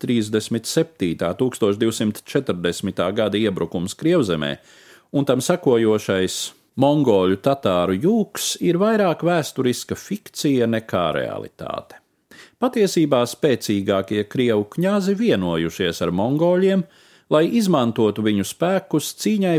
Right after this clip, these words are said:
pret katoliskajiem rietumiem, kuri tobrīd uzsākuši ekspansiju pirmām kārtām jau Baltijas telpā, un arī, lai pakļautu dažus nepaklausīgākos vasaļus.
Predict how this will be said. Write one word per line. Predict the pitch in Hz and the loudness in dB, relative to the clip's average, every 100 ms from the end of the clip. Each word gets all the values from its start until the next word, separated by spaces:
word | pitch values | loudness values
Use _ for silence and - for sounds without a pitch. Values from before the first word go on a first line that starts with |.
| - | 0
pret | 151 147 - | 0 0 -2
katoliskajiem | 185 185 185 175 170 165 - 170 170 165 | -4 -2 0 2 2 -2 0 2 2 2
rietumiem, | 143 107 - 80 71 73 78 | 2 2 0 -4 -2 -4 -4
kuri | 90 82 | -4 -4
tobrīd | - 151 175 180 131 | 0 0 2 0 0
uzsākuši | 95 - - 139 - 156 - - | 0 -2 -2 -2 -2 -4 -4 -4
ekspansiju | 92 - - 156 180 - 196 180 | -4 -4 -4 -2 -2 -2 -4 -2
pirmām | 135 139 151 160 | 0 0 -2 -2
kārtām | 160 156 165 170 | -2 -2 -2 0
jau | 170 | 0
Baltijas | 139 117 98 - 64 - | 2 2 2 -2 -8 -6
telpā, | - 73 71 - 55 - _ - - - _ - | -2 -2 -2 -4 -6 -10 _ -20 -20 -20 _ 0
un | 285 330 | 2 2
arī, | 226 233 254 208 | 0 2 2 4
lai | 151 | 2
pakļautu | 123 185 - 220 208 196 190 147 | 2 -2 0 2 4 2 2 0
dažus | 143 233 233 165 - | 2 0 0 -4 -2
nepaklausīgākos | 113 - 143 131 135 - 127 120 113 107 107 101 - | -2 -2 -2 0 0 0 0 2 0 0 -2 -2 -6
vasaļus. | - - - - - - | -8 -8 -10 -10 -12 -16